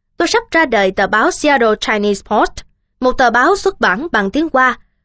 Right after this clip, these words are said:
Tôi muốn ông tham gia quảng cáo trên tờ báo của chúng tôi." Ông Quân cảm thấy cuốn hút bởi sự bạo dạn của tôi và mời tôi đến ngồi ở quầy để nói chuyện. Ông giải thích một cách nghiêm túc. "Ascenter này,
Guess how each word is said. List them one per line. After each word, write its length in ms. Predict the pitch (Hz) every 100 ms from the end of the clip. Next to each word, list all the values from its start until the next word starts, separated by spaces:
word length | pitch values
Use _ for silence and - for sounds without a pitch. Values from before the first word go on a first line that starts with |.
| _
Tôi 100 | 349
muốn 240 | 294 330 453
ông 200 | 277 262
tham 180 | 269 240
gia 140 | 240
quảng 300 | 214 180 214
cáo 300 | - 226 349
trên 180 | - 262
tờ 120 | 190
báo 260 | 185 214 381
của 100 | 214
chúng 200 | 233 277
tôi." 180 | 214 190 _ _ _ _ _ _ _ _ _ _ _ _ _ _ _ -
Ông 180 | 247 -
Quân 260 | 233 208
cảm 220 | 190 180 220
thấy 300 | 233 269 349 -
cuốn 240 | 262 320 392
hút 120 | 466 - - _
bởi 140 | 240 359
sự 140 | 294
bạo 240 | 214 180 196
dạn 260 | 220 165 180
của 120 | 294
tôi 260 | 302 302 294 _ _ _ 226
và 260 | 247 220
mời 240 | 220 226 220
tôi 240 | 330 349
đến 280 | 254 254 330
ngồi 300 | 208 190 180
ở 120 | 277
quầy 400 | - 214 180 151 185
để 100 | 196
nói 160 | 320
chuyện. 320 | - 202 170 - _ _ _ _ _ _ _
Ông 220 | 233 202
giải 160 | 180 196
thích 160 | - 440 _ -
một 120 | 214
cách 260 | - 359 220
nghiêm 200 | 220 190
túc. 240 | 302 415 - _ _ _ _ _ _ _ _ _ _ _ -
"Ascenter 580 | 302 - 240 240 214 202
này, 260 | 190 180